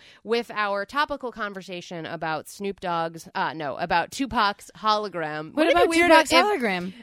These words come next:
Speaker 1: uh, well, first of all, it was Coachella twenty twelve. We were not sure which year it was.
Speaker 2: What did, what year did, I think I said, like, two thousand five
Speaker 1: Yeah,
Speaker 2: or
Speaker 1: you were like, "It
Speaker 2: something.
Speaker 1: was probably last year, right? This is a current."
Speaker 2: Well, no, but it wasn't that. No,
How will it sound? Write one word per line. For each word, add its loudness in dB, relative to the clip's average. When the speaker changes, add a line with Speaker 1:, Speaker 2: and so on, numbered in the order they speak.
Speaker 1:
uh, 6
well, -2
first -4
of 0
all, 0
it -4
was -8
Coachella -6
twenty -8
twelve. -4
We -8
were -4
not -2
sure -4
which -4
year 0
it 0
was. -2
Speaker 2:
What 6
did, 0
what -2
year -2
did, -2
I 2
think -4
I -2
said, -4
like, -6
two -8
thousand -8
five -8
Speaker 1:
Yeah, 0
Speaker 2:
or -2
Speaker 1:
you 6
were 8
like, 4
"It 2
Speaker 2:
something. -
Speaker 1:
was 2
probably 2
last 2
year, -4
right? 0
This -2
is -10
a -4
current." 2
Speaker 2:
Well, 8
no, 6
but 2
it 2
wasn't 0
that. 0
No, 0